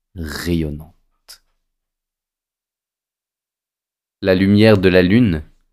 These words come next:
amplifiée de la sorte, éclabousse jusqu'au toit cette ruelle délaissée, qui brille pour la première fois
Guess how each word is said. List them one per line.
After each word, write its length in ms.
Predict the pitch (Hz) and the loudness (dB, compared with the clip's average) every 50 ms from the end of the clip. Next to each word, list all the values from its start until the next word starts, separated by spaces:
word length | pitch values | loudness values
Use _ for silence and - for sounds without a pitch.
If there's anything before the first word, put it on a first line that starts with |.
| _ _ _ _ _ _ _ | _ _ _ _ _ _ _
amplifiée 640 | 113 117 110 - - 123 127 123 - - - 156 170 | -4 -4 -4 -4 -6 -6 -6 -4 -6 -6 -4 -4 -4
de 100 | 160 117 | -2 0
la 140 | 92 87 87 | -2 -2 -2
sorte, 600 | - - - - 107 - _ _ _ - - _ _ _ _ _ _ _ _ _ _ _ _ _ _ _ _ _ _ _ | -4 -6 -8 -10 -10 -12 _ _ _ -20 -20 _ _ _ _ _ _ _ _ _ _ _ _ _ _ _ _ _ _ _
éclabousse 680 | 139 117 - - 147 151 143 156 190 196 - - - 90 | -10 -10 -4 -2 -2 -2 -2 -2 -4 -6 -6 -4 -2 -2
jusqu'au 500 | 85 80 95 143 165 - - - - 101 | -2 -2 -4 -8 -8 -8 -8 -8 -8 -8
toit 400 | 107 - - - 92 - 151 143 - | -8 -10 -14 -12 -10 -10 -10 -10 -12
cette 300 | - - - - - 113 | -10 -8 -8 -6 -4 -2
ruelle 600 | 98 87 92 95 104 131 143 117 85 73 76 80 | -2 -2 0 0 0 0 0 -2 -4 -6 -6 -4
délaissée, 640 | 82 110 110 95 87 80 - - - - - - _ _ _ _ _ _ _ _ _ _ _ _ _ _ _ _ _ _ _ | -2 -2 0 0 -2 -6 -8 -12 -14 -14 -16 -18 _ _ _ _ _ _ _ _ _ _ _ _ _ _ _ _ _ _ _
qui 120 | _ 104 92 | _ -10 -8
brille 540 | 82 90 80 82 101 113 107 90 82 80 | -6 -6 -2 -2 0 0 0 -2 -6 -8
pour 200 | - - - 92 | -12 -10 -6 -4
la 100 | 85 82 | -4 -4
première 480 | - - - - 101 95 101 95 90 - | -6 -8 -8 -6 -6 -4 -4 -4 -6 -10
fois 360 | - - - 87 107 - _ | -12 -12 -12 -12 -12 -12 _